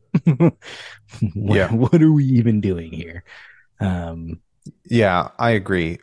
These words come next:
Speaker 2: I, that's a great little s-, thing I wanted to just mention is I'm really hoping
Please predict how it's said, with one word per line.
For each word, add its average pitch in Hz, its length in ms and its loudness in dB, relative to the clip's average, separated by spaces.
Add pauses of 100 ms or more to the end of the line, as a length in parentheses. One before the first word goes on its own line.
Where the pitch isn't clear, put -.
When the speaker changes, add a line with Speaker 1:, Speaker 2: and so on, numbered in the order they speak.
Speaker 2:
I, 110 340 0 (1080)
that's 113 220 0
a 95 40 -6
great 87 400 -4
little 92 220 0
s-, - 180 -8 (1300)
thing 92 360 -4
I 90 100 0
wanted 87 380 -4
to 90 100 -6
just 87 280 -4
mention 82 360 -4
is 101 340 -6 (140)
I'm 95 240 -6
really 113 360 2
hoping 95 540 -2